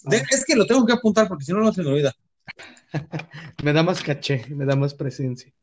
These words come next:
Speaker 2: Más cotizado del barrio, lo voy a poner, ¿no?
Speaker 1: Ándale.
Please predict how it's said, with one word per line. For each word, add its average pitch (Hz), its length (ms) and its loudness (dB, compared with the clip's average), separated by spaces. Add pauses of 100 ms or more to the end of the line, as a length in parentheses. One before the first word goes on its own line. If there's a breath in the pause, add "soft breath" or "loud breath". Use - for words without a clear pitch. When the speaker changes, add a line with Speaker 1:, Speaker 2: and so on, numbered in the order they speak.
(1080)
Speaker 2:
Más 139 220 -4
cotizado 160 760 0
del 120 240 0
barrio, 127 420 2
lo 117 80 2
voy 131 120 4
a - 140 2
poner, 110 420 0
¿no? 190 220 2 (800)
Speaker 1:
Ándale. 135 560 -6